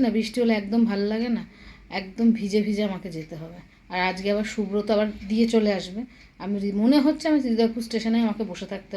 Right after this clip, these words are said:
হবে, দেখা যাক কি হয়। এখন রেডি হয়ে বেরাবো, ঘড়িতে দেড়টা বাজে, আর জামা প্যান্টগুলো মেলে দিই, কিচ্ছু না শুকাচ্ছে না,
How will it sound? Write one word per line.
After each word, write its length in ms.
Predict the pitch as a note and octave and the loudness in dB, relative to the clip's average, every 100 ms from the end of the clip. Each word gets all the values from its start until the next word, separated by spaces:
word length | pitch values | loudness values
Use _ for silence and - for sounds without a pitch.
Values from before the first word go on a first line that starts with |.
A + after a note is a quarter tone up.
| F3+ | -6
হবে, 180 | F3+ D4+ - - - - - A3+ | -4 -6 -10 -20 -20 -18 0 2
দেখা 180 | A3 A#3+ | 4 4
যাক 140 | C#4 C#4 - - - - | 2 -4 -18 -20 -20 -4
কি 100 | A#3+ G#3+ | 0 2
হয়। 160 | B3 D4+ - - - | 2 -2 -14 -16 -8
এখন 120 | F#3 A3 G3+ | -2 2 2
রেডি 160 | G3+ G#3+ | 2 2
হয়ে 120 | B3 G#3 | 2 2
বেরাবো, 240 | G3 G#3+ B3 | 0 -2 -2
ঘড়িতে 340 | G#3 G3+ G3+ A3+ A3+ A#3+ C4+ - - - - G#3+ | -2 -4 2 4 4 2 -4 -8 -8 -8 -6 0
দেড়টা 320 | A3 A3+ B3+ G3+ | 0 2 0 0
বাজে, 280 | D#3 - D3+ - - - - - - - - - - - - - - | 0 -8 -16 -18 -20 -20 -20 -20 -20 -20 -20 -20 -20 -20 -20 -16 -10
আর 100 | - - - - - - - - - | -8 -10 -14 -20 -16 -16 -16 -12 -4
জামা 180 | F#3+ E3+ | -2 -2
প্যান্টগুলো 300 | F#3+ F#3+ G#3+ G#3 | -2 0 2 2
মেলে 140 | F#3 F#3 | 0 0
দিই, 120 | C4 - - - | 0 -2 -10 -4
কিচ্ছু 340 | C4+ C4+ C4+ E4 D4 | 0 0 2 6 6
না 60 | A3+ | 4
শুকাচ্ছে 420 | A#3+ G#3+ G#3+ A3 | -2 0 0 0
না, 60 | F3+ | -4